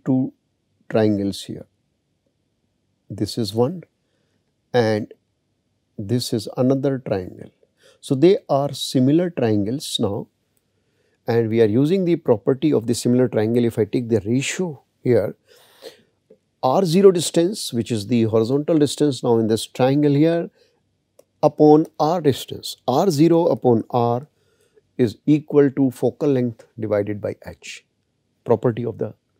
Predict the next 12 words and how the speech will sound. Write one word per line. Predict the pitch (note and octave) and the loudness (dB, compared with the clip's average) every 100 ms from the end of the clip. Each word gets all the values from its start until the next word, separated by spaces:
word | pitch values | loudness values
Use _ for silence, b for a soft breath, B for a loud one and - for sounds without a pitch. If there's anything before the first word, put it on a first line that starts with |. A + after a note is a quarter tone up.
| _ | _
triangles | G#2+ G#2+ A2 G#2+ - - - | -8 -6 -6 -8 -10 -14 -8
I | G2+ | -8
am | F2+ | -4
taking | G2 - F2 | -4 -4 -12
here. | C#2 E2+ - _ b b b b b b _ | -12 -14 -16 _ b b b b b b _
And | D#3 D3+ | 2 2
from | F3 E3+ | 2 2
this | F#3 - | 0 2
relationship, | C#3+ D#3+ F#3+ A3 F3+ C#3+ B2+ - | 6 8 8 6 4 2 2 4
now | B2 D#3+ | 4 4
I | |
say | A2+ C3+ | 4 4